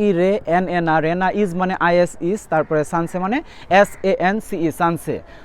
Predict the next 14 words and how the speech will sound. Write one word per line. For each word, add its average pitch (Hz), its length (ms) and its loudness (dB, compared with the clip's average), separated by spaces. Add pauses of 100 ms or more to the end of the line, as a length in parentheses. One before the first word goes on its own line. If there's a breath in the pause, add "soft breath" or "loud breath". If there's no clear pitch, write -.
তো 220 60 -6
এরকম 226 440 6
ধরো 175 180 6
যে 160 100 2
আমাদের 160 300 4
বানান, 170 140 4
যেমন 196 260 0
ডিজিজ 226 380 2
বানানটা 233 320 4
আমি 208 180 4
ধরো 202 220 8
ভর্তি 180 280 2
কোচিং 185 320 -2
অনেকে 170 220 -2